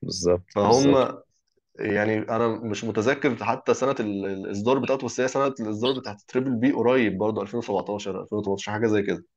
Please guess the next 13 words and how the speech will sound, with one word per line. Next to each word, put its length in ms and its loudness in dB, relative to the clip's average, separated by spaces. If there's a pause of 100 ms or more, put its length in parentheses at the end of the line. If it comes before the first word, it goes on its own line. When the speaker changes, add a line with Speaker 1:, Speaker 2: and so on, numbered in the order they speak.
(500)
Speaker 2:
آه، 240 4
هبعت 340 4
لحضرتك 440 -2
رقم 300 0
القانون 460 -4
بالظبط. 300 -8 (800)
Speaker 1:
أكون 200 0
شاكر 240 0
لحضرتك 240 2
جدا، 240 4
وأستأذن، 680 4
آه، 200 6
لو، 460 0